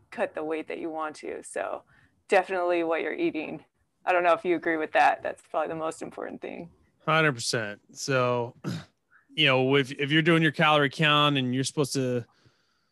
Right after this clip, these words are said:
Speaker 2: like, for me, I'm supposed to be eating, if I wanna lose weight, two thousand calories to do it right. But if I'm, if I'm crunched for three weeks out, I'm probably gonna squeeze it down to sixteen hundred calories.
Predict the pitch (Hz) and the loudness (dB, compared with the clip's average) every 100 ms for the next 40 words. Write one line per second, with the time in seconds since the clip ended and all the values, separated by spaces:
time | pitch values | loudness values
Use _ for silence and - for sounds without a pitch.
0 | _ _ _ 123 117 127 131 131 120 113 | _ _ _ -2 0 2 2 4 2 0
1 | 104 - - 147 139 135 131 123 117 110 | -4 -10 -2 -2 0 0 0 0 -2 -6
2 | 104 135 143 131 135 123 120 123 117 113 | -2 0 0 0 0 -2 -2 -2 -2 -4
3 | 120 _ - 170 160 151 131 123 120 - | -10 _ -2 0 2 2 2 0 -6 -6
4 | 120 117 113 104 107 98 117 107 101 101 | -2 -2 -2 -6 -12 -8 -8 -8 -10 -12
5 | 95 92 90 110 95 131 131 123 110 - | -14 -16 _ -18 -6 0 0 -2 -6 -12
6 | 123 - 143 123 - - 151 131 - - | -8 -2 -2 -2 -6 2 2 4 0 -2
7 | 104 - 139 131 123 117 - 127 139 156 | -10 -8 -4 -2 -2 -4 0 4 4 2
8 | 139 127 151 135 123 120 104 - 127 123 | -4 -4 0 2 2 -2 -4 -6 -4 -4
9 | 110 117 113 107 98 - 113 - 110 110 | -4 -6 -6 -8 -8 -8 -8 -10 -10 -12
10 | 104 90 107 98 92 90 | -14 -12 -12 -12 -12 -6